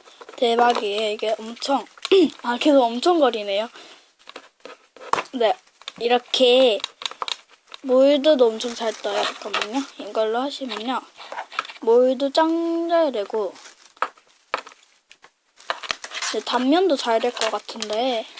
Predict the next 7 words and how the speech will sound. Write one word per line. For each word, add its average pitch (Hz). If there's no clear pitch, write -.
단면은 226
될까요? 233
네, 247
단면은 262
안 233
되고요. 233
그냥 220